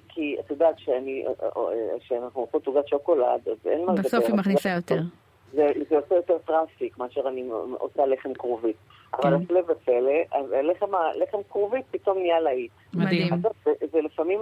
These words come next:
Speaker 1: אתה, אתה המום, כי אתה רואה פתאום ש-, שכן, שגם כשאתה נותן כאלה מתכונים,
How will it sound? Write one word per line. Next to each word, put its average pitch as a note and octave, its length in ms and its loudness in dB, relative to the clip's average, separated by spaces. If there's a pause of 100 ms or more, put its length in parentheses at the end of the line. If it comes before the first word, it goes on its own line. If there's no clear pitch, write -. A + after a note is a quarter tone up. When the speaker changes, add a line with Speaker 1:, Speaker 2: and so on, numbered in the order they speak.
(100)
Speaker 1:
אתה, G#3+ 180 0 (540)
אתה F3+ 80 -2
המום, G#3+ 380 -2
כי D#3+ 180 0
אתה D#3 140 -2
רואה C#3+ 200 2 (140)
פתאום A#3+ 260 -2
ש-, - 140 -6 (320)
שכן, A#3 300 -2 (240)
שגם F#3 240 0
כשאתה - 240 -2
נותן F#3 200 0 (100)
כאלה B3+ 380 0
מתכונים, F3+ 580 -2